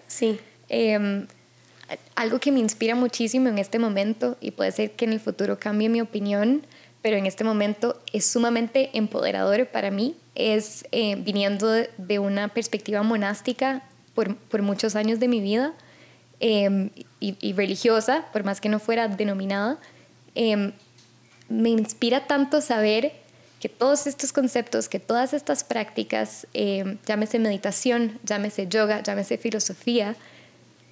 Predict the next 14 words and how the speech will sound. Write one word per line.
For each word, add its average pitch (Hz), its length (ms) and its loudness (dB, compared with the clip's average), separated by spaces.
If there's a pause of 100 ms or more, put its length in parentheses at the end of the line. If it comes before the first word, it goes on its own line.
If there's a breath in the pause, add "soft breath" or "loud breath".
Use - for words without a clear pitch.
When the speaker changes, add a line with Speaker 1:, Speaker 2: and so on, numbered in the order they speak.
(840)
Speaker 2:
son 269 380 2
personas 269 1000 2 (140)
que 226 120 -2
en 208 100 2
algún 190 280 2
momento 302 440 6
de 294 80 6
la 254 100 6
historia, 220 640 4
o 214 80 4
lo 190 120 2
que 202 80 -4
tenemos 202 480 0
record 226 420 2